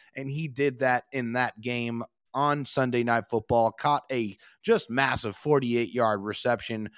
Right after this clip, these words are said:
when the Chargers just desperately needed it the most. This was a third and seventeen, and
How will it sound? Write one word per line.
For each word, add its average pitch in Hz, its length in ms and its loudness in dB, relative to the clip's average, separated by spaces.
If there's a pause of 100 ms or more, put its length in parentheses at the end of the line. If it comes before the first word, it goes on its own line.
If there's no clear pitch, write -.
(220)
when 165 180 2
the 139 80 2
Chargers 135 480 2 (120)
just - 300 -2
desperately 117 480 0
needed 107 340 -4
it 107 160 0
the 95 60 -6
most. 98 320 -2
This 127 160 -2
was 113 140 -6
a 101 100 -2
third 123 540 0 (100)
and 104 220 -8
seventeen, 117 920 -4 (380)
and 117 260 -2